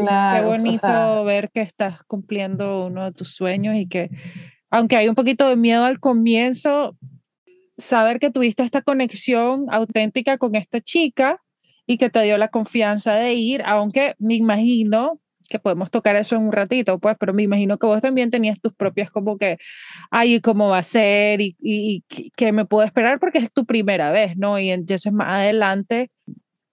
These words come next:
Speaker 2: ya esos nervios se van a ir suavizando porque ya, ya sabes qué esperar si lo haces con el mismo grupo o en un futuro cuando vos organices tus propios retiros.
Speaker 1: Ujú.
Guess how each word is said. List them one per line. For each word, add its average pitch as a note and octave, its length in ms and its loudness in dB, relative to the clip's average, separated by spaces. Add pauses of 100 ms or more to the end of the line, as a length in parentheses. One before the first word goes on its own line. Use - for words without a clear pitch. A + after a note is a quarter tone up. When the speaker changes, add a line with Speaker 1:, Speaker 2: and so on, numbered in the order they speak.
(720)
Speaker 2:
ya G3+ 260 2
esos A3 240 -2
nervios G#3 320 0
se A3+ 100 0
van G3+ 140 0
a G3 60 -2
ir F#3+ 100 -4
suavizando G3+ 560 -4
porque G#3+ 340 -6
ya, D#3 220 -4
ya F3 220 -4
sabes E3+ 320 -4
qué G3 80 -6
esperar F#3 460 -2 (100)
si - 240 -2
lo F#3+ 100 2
haces F3 220 -4
con G3+ 120 -2
el G3 60 -2
mismo G#3 240 0
grupo A3+ 400 0 (300)
o A3 260 4
en A3+ 140 0
un G#3+ 60 -2
futuro A3 480 -2
cuando G#3 280 0
vos F3+ 160 0
organices F3 540 -4
tus F3 160 -8
propios E3+ 340 -4
retiros. E3 460 -4 (800)
Speaker 1:
Ujú. F3+ 560 0